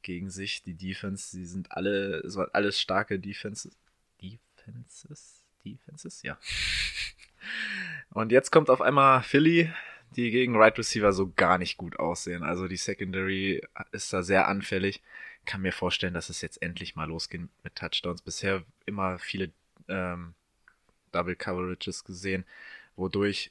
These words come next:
Valdez Scantling drin war, äh, wodurch Valdez Scantling eher seine Targets bekommen hat, der auch ganz klar Nummer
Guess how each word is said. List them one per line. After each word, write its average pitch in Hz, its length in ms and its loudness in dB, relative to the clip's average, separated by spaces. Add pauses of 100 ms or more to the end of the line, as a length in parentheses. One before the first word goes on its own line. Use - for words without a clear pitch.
Valdez 98 320 2
Scantling 117 720 2
drin 113 340 2
war, 113 260 6 (1200)
äh, 95 360 4 (220)
wodurch 101 680 -4
Valdez 85 240 -2
Scantling 95 460 -6
eher 87 260 -2
seine 87 240 -4
Targets 92 340 -6
bekommen 95 380 -6
hat, - 180 -8 (300)
der 87 320 2
auch 87 180 -2
ganz 92 260 -4
klar 87 400 -4 (920)
Nummer 92 420 -2